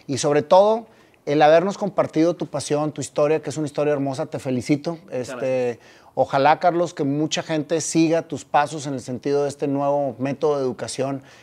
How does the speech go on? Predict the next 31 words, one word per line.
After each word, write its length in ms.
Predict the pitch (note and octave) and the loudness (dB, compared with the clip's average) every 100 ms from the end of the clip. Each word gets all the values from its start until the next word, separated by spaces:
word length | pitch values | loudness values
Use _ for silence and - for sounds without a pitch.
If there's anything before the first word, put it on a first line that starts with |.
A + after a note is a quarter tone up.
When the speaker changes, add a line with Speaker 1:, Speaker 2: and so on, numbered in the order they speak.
| _ | _
Speaker 1:
en 160 | B2+ B2 | -6 -4
donde 240 | B2 A#2+ | -2 -2
le, 240 | A#2+ A#2+ B2 | 0 -2 -2
le, 360 | B2 A#2+ B2 | -2 -2 -2
le 200 | A#2+ B2 | -2 -2
das 300 | B2 C#3 D3 | 2 2 2
al 120 | D#3+ D3+ | 0 0
niño 240 | D3+ D#3 | 0 0
la 100 | D3+ | -2
posibilidad 440 | C#3+ - A#2+ B2 C3 | -4 -8 -4 0 0
de 100 | C3+ | 0
poder 340 | C3+ B2+ C3 | 0 0 0
realmente 420 | C#3 C3+ C3 B2+ | -2 -2 -4 -6
sentirse 440 | C3 B2 B2 C#3 B2+ | -8 -8 -8 -8 -4
cómodo 280 | C3 C3 B2+ | -4 -2 -4
y 40 | |
soñar. 340 | B2 A#2 A2 - _ _ | -6 -10 -12 -16 _ _
Speaker 2:
Sí, 220 | D#3+ D3+ | -16 -12
conozco, 380 | D3+ D3+ G3+ G3+ | -12 -12 -12 -10
conozco 280 | E3+ E3 F#3 | -8 -8 -8
muchos 220 | E3+ F#3 | -8 -8
maestros 440 | E3+ C#3+ C#3 D3 | -6 -8 -10 -16
que, 300 | - B2 G#2+ _ _ _ | -14 -14 -14 _ _ _
que 100 | C3 | -12
dan 220 | C3 C3+ | -10 -10
todo 320 | C#3+ C3+ C#3 - | -8 -8 -8 -10
por, 240 | A#2+ A2+ | -14 -14
por 180 | A#2+ A2+ | -16 -18
sus 140 | A#2+ | -16
niños, 300 | A#2+ A#2 A#2 | -16 -16 -16
¿verdad? 260 | A2+ A2+ | -18 -18